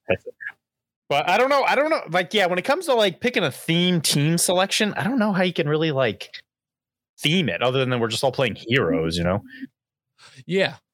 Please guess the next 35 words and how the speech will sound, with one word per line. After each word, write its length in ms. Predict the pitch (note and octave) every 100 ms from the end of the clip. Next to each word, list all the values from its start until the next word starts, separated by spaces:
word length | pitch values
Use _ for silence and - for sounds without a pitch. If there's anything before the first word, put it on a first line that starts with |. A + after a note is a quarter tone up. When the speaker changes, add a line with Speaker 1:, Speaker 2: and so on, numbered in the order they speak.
| - - -
Speaker 2:
Now, 100 | -
well, 200 | G#3+ C4+
I, 240 | A3+ F#3+ -
you 140 | C4
know, 140 | A#3 G#3+
maybe 240 | G3+ G3+
you 80 | G#3+
go 140 | G3 G#3
with 320 | G3 G3 F#3+
everyone 320 | F#3+ G3 G3+
that's 160 | F#3+ F#3
immune 240 | F#3 F#3+
to 80 | E3+
poison 440 | D3+ G#3+ B2+ G2 -
or 340 | C3+ C#3+ C#3+ -
only 300 | E3 A3+ F3
Speaker 1:
<laughs> 0 |
Speaker 2:
four 260 | - F#3+ F3
threats. 440 | C3 C2+ - - _ _ _ -
Speaker 1:
I'm 100 | E3+
not 260 | G3+ G#3+
pushing 580 | - A3 A3+ G3 E3 D3+ C#3+ - _
all 200 | D#3 E3
my 160 | D#3 D3
fours. 520 | - F#3 F#3 - -
I 80 | C#3
can't 340 | - F#3 D3+
do 180 | F3 G#3
that 300 | C#3+ F#2+ -
to 80 | A#2+
the 120 | B2+
other 140 | C3
team. 380 | G#2+ F#3+ D3+ F#2
I'm 80 | G2+
not, 340 | B2 C3 C3+